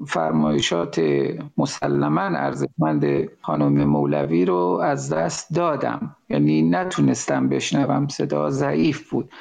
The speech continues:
این رو در نظر داشته باشن. عرض کنم که ببینید، یک مسئله‌ای که ما همیشه در مسئله حقیقت باهاش روبرو هستیم،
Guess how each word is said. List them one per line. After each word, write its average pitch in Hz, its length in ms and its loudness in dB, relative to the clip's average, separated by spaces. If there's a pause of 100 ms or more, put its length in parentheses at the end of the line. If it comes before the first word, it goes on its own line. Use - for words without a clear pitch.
(120)
این 175 120 4
رو 147 80 2
در 143 160 0
نظر - 340 0
داشته - 440 -2
باشن. 123 460 -4 (240)
عرض 220 240 -2
کنم 208 380 0
که 202 420 2 (360)
ببینید، 202 580 2 (200)
یک - 460 0 (160)
مسئله‌ای 160 580 0
که - 160 -2
ما - 400 0 (320)
همیشه 147 440 0
در 147 260 -2 (560)
مسئله 151 840 0
حقیقت - 920 -4 (180)
باهاش - 360 -4
روبرو 69 580 0
هستیم، - 960 0